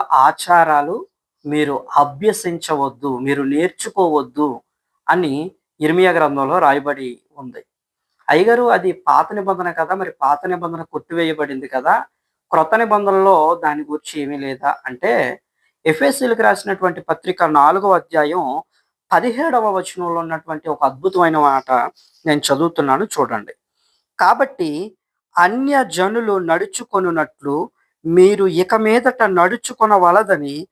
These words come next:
ప్రభువునందు సాక్ష్యం ఇచ్చుచున్నాను. వారైతే," ఎవరు? అన్యజనులైతే, "అంధాకారమైన మనస్సు గలవారై,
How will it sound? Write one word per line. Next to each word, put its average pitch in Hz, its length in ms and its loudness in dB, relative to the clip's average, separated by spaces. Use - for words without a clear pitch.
ప్రభువునందు 190 640 0
సాక్ష్యం 165 540 -2
ఇచ్చుచున్నాను. 151 880 -6
వారైతే," 170 880 2
ఎవరు? 165 600 -6
అన్యజనులైతే, 180 1200 2
"అంధాకారమైన 226 1000 4
మనస్సు 196 460 -4
గలవారై, 151 640 0